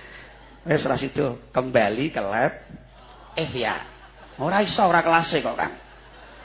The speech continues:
Wong mbut gawe ora, ora yagane ya ora iso to jenengan. Pun. Niki monggo kula jenengan ihya. Masya Allah. Monggo, kula jenengan iki agama kedah dados pondasi putra kula panjenengan sedaya. Masya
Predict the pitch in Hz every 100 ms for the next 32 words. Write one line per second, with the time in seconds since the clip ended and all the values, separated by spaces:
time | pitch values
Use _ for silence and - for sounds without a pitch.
0 | - - 156 180 180 175 190 185 185 180
1 | 180 180 165 139 143 185 160 151 156 143
2 | 127 123 120 120 170 135 - - - -
3 | - - 131 - - - - 170 185 208
4 | 175 151 143 151 143 - 131 120 117 117
5 | 120 160 - 147 117 - - - 139 -
6 | 143 120 107 98 95 120 131 127 95 143
7 | 147 139 143 143 139 135 143 - 151 156
8 | 156 - - - - 151 147 - 139 135
9 | 143 156 165 165 165 165 151 - 139 135
10 | 135 143 135 147 143 135 131 147 160 147
11 | 147 151 151 143 139 - 143 135 135 135
12 | 127 127 - 127 123 123 123 127 -